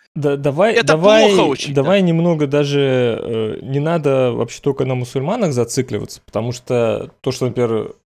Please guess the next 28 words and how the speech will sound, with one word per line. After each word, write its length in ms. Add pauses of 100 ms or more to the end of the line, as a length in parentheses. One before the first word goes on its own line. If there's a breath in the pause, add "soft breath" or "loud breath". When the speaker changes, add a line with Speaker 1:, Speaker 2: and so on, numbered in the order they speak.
(160)
Speaker 1:
в 180
Польше 360
произошло, 500
это 140
тоже 300
религиозный 600
фанатизм. 720
И, 340
скажем 420
прямо, 560 (240 soft breath)
Speaker 2:
Всё 200
Speaker 1:
по 60
Speaker 2:
отменили 380
Speaker 1:
всему 120
Speaker 2:
уже. 300
Speaker 1:
миру 360
Speaker 2:
За-, 160
закон 480
отменён 540
уже. 100
Speaker 1:
Отлично. 380
Speaker 2:
Всё. 160
Speaker 1:
По 80
всему 540
миру 560
религиозные 920
фанатики 920
агрессивно 1120